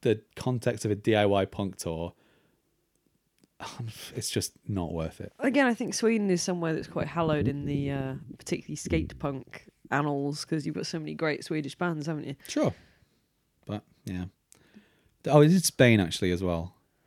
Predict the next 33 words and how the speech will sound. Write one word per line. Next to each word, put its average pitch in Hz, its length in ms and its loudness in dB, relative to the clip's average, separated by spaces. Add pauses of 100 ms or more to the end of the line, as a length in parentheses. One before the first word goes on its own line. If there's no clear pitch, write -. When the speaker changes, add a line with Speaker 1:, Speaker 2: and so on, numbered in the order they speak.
(280)
Speaker 1:
But 165 100 2
then 214 100 6
again, 196 220 6
I, 143 120 2
it 151 120 0
was, 143 300 2 (680)
I 135 40 -4
was 131 120 0
on 135 80 2
my 127 160 2
own, 107 260 0
so. 98 300 -4 (460)
Speaker 2:
<laughs> - 0 -
Speaker 1:
But 247 880 2
I 185 40 8
did 226 40 8
a 247 40 6
couple 214 240 6
of 160 80 6
tours 131 460 6
in 131 100 0
Spain. 110 500 2 (1080)
Speaker 2:
Didn't 294 180 2
you 285 100 2
have 262 140 0
to - 100 -10
drive 220 260 4
down 196 260 4
to 175 120 -6
Spain 175 320 2
to - 100 -12
pick - 300 -4
up 170 160 0